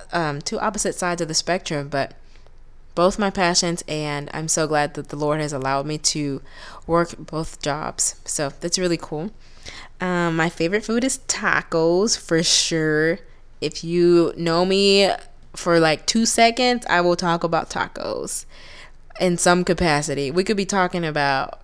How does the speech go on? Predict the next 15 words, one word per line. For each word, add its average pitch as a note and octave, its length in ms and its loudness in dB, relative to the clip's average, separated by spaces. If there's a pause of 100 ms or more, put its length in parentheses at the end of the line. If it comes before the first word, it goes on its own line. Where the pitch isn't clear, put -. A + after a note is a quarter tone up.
algebra, D3+ 640 4
and D3+ 140 -2
I D3+ 100 2
will D#3 140 2
bring D#3 220 0
tacos D#3 460 -2
into E3 280 -4
this E3 240 -2
somehow. D#3 440 -6 (720)
I D3 80 -4
love E3+ 280 4
me F3+ 140 2
a F3 80 2
good E3 480 2
street E3+ 500 0